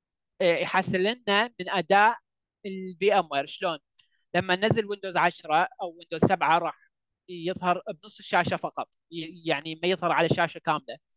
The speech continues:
فوين نجي؟ نجي هنا Virtual Box، أوراكل، ننزل هذه الأداة. الأداة اللي جوا ما لكم علاقة منها، لا، لا، لا، تستخدموا لي هذه. آه، تضغط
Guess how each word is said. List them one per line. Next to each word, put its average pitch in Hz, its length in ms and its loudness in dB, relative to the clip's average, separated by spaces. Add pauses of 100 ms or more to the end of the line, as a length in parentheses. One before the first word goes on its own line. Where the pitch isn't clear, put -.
(1080)
فوين 180 1000 2
نجي؟ 208 420 -8 (120)
نجي 160 200 -6
هنا 156 240 0
Virtual 170 400 -8
Box، - 480 -10 (500)
أوراكل، 185 520 -2 (680)
ننزل 165 420 -2
هذه 160 260 2
الأداة. 135 320 -8 (340)
الأداة 185 380 4
اللي 170 160 -18 (100)
جوا 208 180 -4
ما 226 80 -2
لكم 220 220 -2
علاقة 165 280 0
منها، 135 260 -20 (160)
لا، 170 100 4
لا، 156 120 2
لا، - 160 -4 (240)
تستخدموا 180 500 -8
لي 196 240 -8 (100)
هذه. - 220 0 (1900)
آه، 170 200 6
تضغط 196 460 0